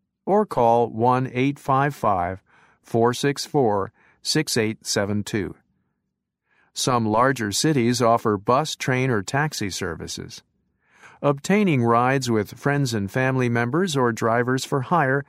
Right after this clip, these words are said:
might also be a feasible transportation option. Note:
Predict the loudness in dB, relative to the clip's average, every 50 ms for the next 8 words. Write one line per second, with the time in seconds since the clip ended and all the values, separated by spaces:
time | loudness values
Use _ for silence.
0 | -12 -20 -20 -16 _ -2 0 0 0 0 0 0 0 2 0 0 -2 -2 0 0
1 | 0 0 -2 0 0 0 0 0 0 -2 -2 -4 -4 -4 -4 -4 -4 -4 -4 -4
2 | -4 -4 -4 -4 -4 -4 -6 -8 -6 -6 -4 -4 -6 -6 -8 -12 -12 -14 -16 -18
3 | _ _ _ _ _ _ _ _ _ _ _ _ _ _ _ _ _ _ _ _
4 | _ _ _ _ _ _ _ _ -2 0 2 4 4 2 2 0 -4